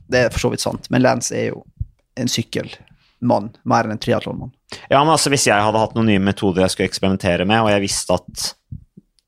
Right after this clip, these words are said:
Speaker 2: han var aktiv, <laughs> og at du hadde kanskje tro på at han var interessert i å høre om det, så ville jeg jo kanskje tatt kontakt med han da, så det var jo riktig det.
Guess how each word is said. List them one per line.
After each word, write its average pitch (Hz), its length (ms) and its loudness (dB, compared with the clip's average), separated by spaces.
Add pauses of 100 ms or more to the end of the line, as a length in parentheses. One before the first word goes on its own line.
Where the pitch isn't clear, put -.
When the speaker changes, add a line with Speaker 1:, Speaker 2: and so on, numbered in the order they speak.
(380)
Speaker 2:
han 110 500 0 (120)
var 104 320 2
aktiv, - 320 4 (360)
<laughs> 202 360 2
og 147 140 6 (240)
at 131 100 -2
du 139 80 4
hadde 127 320 2
kanskje 113 380 0 (100)
tro 110 160 -4
på - 160 2
at 90 80 -8
han 101 160 2
var 98 160 4
interessert 92 480 -4
i 98 60 4
å - 20 0
høre 92 240 0
om 92 80 -4
det, 143 160 2
så 135 140 -2
ville 98 180 -2
jeg 139 80 2
jo 165 80 -2
kanskje - 220 -10
tatt - 160 -4
kontakt - 340 -4
med 113 80 0
han 110 140 2
da, 104 100 0
så - 140 0
det - 20 2
var 110 160 4
jo 113 160 4
riktig 117 320 0
det. 175 60 4